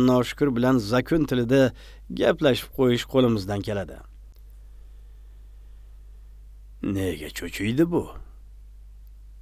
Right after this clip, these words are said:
Tushiga eri kirdimi, nima balo? Qurib ketmagir, ofati jonda o'ziyam. Olovda olov. Birinchi marta ko'rganimdayoq yuragim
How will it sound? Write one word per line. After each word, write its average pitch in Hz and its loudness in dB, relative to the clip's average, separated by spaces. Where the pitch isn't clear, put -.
Tushiga - -4
eri 78 -4
kirdimi, 82 -4
nima 82 -8
balo? 92 -2
Qurib 98 -2
ketmagir, 101 2
ofati 104 2
jonda 95 0
o'ziyam. 90 -4
Olovda 110 4
olov. 113 6
Birinchi 165 2
marta 147 6
ko'rganimdayoq 131 6
yuragim 123 4